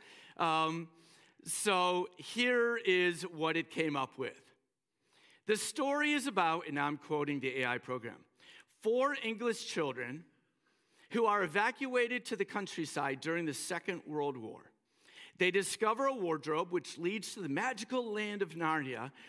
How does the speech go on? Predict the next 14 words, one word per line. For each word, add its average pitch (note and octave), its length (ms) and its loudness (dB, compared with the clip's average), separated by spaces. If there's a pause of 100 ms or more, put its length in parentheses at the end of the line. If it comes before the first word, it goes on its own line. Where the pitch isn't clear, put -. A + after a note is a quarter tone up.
where F3 140 4
they E3+ 160 4
are D#3+ 100 2
destined C4 540 0
to F#3 140 0
fulfill A#3 640 0
an D#3+ 100 -2
old B3 480 2
prophecy D3 800 -2 (260)
and G3 120 -2
become G3+ 440 0
kings G3+ 540 0
and D#3+ 180 -4
queens. B3 760 -4